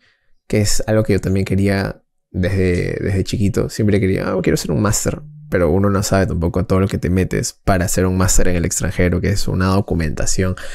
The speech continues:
brutal, así, brutal, brutal, brutal. Pero que,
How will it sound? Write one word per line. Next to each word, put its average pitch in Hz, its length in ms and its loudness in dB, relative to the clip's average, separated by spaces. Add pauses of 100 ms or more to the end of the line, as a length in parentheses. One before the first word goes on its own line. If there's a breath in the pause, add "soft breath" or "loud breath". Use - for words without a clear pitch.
(320 loud breath)
brutal, 120 920 4
así, - 360 2
brutal, 92 520 4
brutal, 90 420 2
brutal. 85 460 0 (840 loud breath)
Pero 92 500 6
que, 87 800 4